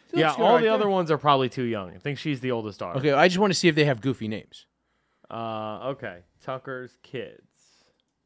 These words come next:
Speaker 1: Uh, oh, yeah, these are rough. Lily, Dorothy, and his lone son.
Speaker 2: Buckley.
Speaker 1: Buckley.
Speaker 2: Why did he name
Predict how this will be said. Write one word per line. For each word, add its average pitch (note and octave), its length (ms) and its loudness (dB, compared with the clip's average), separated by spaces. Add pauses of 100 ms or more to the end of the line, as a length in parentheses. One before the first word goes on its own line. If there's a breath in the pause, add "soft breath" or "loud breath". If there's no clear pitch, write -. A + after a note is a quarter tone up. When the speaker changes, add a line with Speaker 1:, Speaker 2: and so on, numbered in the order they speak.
(1000)
Speaker 1:
Uh, G2+ 600 -2
oh, C3 380 4
yeah, A#2 240 -4
these A#2+ 200 -8
are A2+ 60 -4
rough. G2 380 -12 (1400)
Lily, F#3+ 560 2 (280)
Dorothy, C#3 640 -2 (720)
and D3 140 0
his D3 240 2
lone G3+ 360 2
son. E3 480 0 (340)
Speaker 2:
Buckley. - 480 2 (720)
Speaker 1:
Buckley. - 540 -12 (320)
Speaker 2:
Why G#3 320 2
did E4+ 140 0
he C#4 500 0
name G3 600 0